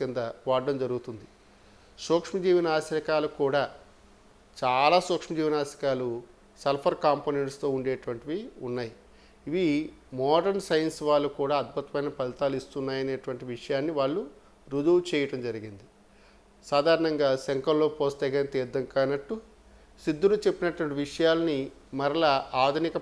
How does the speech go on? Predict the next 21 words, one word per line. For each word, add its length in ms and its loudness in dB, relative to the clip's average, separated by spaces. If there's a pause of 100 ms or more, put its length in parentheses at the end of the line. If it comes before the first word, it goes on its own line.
పరిశోధనలో 640 0 (140)
కూడా 200 2 (120)
రూఢి 280 -2 (300)
నిజం 200 -2 (120)
అవ్వడం 360 0
అనేటువంటిది 600 -6 (440)
చాలా 180 -4 (100)
గొప్ప 120 -2 (140)
విషయం 300 -6
కదా. 160 -2 (1040)
సిద్ధ 260 -2 (100)
వైద్యంలో 640 4 (160)
చెప్పినటువంటి 840 -4 (380)
ఆ 20 -2 (200)
గంధకం 440 -4 (140)
యొక్క 200 -6 (1300)
ద్రవ్య 340 2 (100)
గుణాన్ని 380 0
ఒకసారి 320 -4 (100)
మనం 140 -6 (220)
చూసినట్లయితే, 640 -4